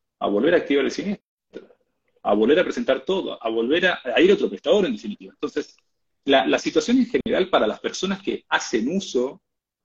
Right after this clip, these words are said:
del sistema de salud, especialmente para prestaciones de largo aliento, si les llegan a cortar de un día para el otro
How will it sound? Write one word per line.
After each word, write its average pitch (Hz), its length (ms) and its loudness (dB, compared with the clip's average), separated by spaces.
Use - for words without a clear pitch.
del 110 160 -4
sistema - 1000 -10
de 160 40 -10
salud, - 420 -2
especialmente - 1000 -2
para 120 160 2
prestaciones 139 560 -2
de 139 60 0
largo 147 220 2
aliento, 135 480 -2
si - 120 -6
les 123 140 -6
llegan 277 180 0
a - 40 -6
cortar 147 380 -2
de 143 60 -4
un 117 60 -2
día 139 160 -2
para 104 140 0
el 107 80 -2
otro 139 400 -2